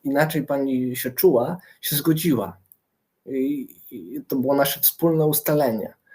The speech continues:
A coś takiego się dzieje w tym momencie między nami, że pan, pani czujecie, że,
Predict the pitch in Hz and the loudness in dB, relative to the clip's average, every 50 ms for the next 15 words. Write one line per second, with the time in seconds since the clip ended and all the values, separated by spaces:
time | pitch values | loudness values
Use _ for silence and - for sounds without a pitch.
0 | - - - - - _ _ - 131 131 - 165 170 165 - 151 143 - 156 156 | -20 -20 -20 -20 -20 _ _ -4 -2 0 0 0 0 0 -4 -8 -4 -2 2 2
1 | 160 151 156 151 127 120 143 143 143 135 135 - - - 156 160 156 147 143 151 | 2 2 2 0 0 0 2 2 2 2 0 -2 -2 0 0 2 2 2 4 4
2 | 160 170 170 165 - 127 127 127 123 123 127 - - - 180 170 156 160 160 - | 4 4 4 2 -2 0 2 2 2 2 0 -2 -4 -2 -2 -2 -4 -4 -2 0
3 | 156 160 170 165 165 160 156 170 170 160 - - 143 143 147 151 147 - 156 151 | 2 2 2 0 0 0 2 2 2 0 -2 -4 -4 -2 -2 -2 -2 -2 -4 -2
4 | 143 147 147 147 | -2 -2 -4 -4